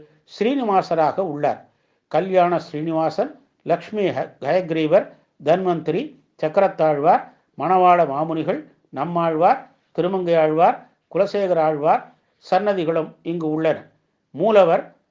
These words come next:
பிரார்த்தனை பெருமாளாக நான்கு கரங்களுடன் அருள் புரிகிறார்.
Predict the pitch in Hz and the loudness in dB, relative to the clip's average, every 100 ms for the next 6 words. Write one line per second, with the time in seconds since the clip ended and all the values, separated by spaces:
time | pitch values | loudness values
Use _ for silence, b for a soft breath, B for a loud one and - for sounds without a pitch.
0 | _ - 151 214 254 247 233 220 - 185 | _ -4 2 2 2 -2 -2 -4 -6 -6
1 | 180 165 151 135 160 117 - _ _ - | -4 -2 -2 -2 -4 -6 -10 _ _ -12
2 | 131 180 240 262 240 240 175 196 202 180 | -2 0 0 0 -2 -2 0 0 -2 -4
3 | 165 165 - _ _ - 175 214 160 175 | -2 -4 -6 _ _ -4 -4 -4 -6 -4
4 | 151 147 101 | -2 -2 -4